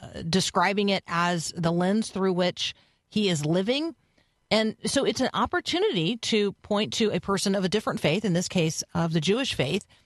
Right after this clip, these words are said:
and to say, "Look, here is a person who is very publicly bringing their faith to bear, um, on the realities of the world and,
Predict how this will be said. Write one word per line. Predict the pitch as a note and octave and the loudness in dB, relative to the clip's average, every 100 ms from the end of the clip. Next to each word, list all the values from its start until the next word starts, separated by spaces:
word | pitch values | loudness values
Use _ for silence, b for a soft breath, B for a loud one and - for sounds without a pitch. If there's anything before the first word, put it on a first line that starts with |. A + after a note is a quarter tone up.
| b b | b b
and | G#3 | 0
to | G#3 | 2
say, | D4+ D#4+ | 2 0
"Look, | A3 E4 - - - | 2 0 0 -4 -20
here | F#3 A3+ | -6 -2
is | D4+ | 0
a | E4+ | -2
person | - G#3+ - | -2 -2 2
who | F3+ G3 | 2 2
is | - E3+ | 0 -2
very | D#3+ D3 F#3+ B3+ | 0 0 2 0
publicly | A#3 A#3 G3 G3 F3 | -2 -2 0 0 0
bringing | D3+ F#3 G3+ F#3+ | 0 0 2 2
their | E3+ | 0
faith | E3 F#3+ F3+ - | -2 -2 -2 -2
to | E3+ | -2
bear, | C3+ D3+ D3 A#3 D#4+ b b b b - | 0 -2 2 0 0 b b b b -2
um, | E3 D#3 | -2 2
on | F#3+ | 2
the | F#3+ | 2
realities | F#3 F3 F3+ G#3+ F#3 D#3+ D#3 - | 2 2 2 0 0 0 -2 -2
of | E3+ D#3+ D#3 | 0 0 -2
the | F3+ | 0
world | D#3+ E3+ E3+ F2+ - | 0 0 -2 -4 -6
and, | E3 D#3+ D3+ | -2 0 0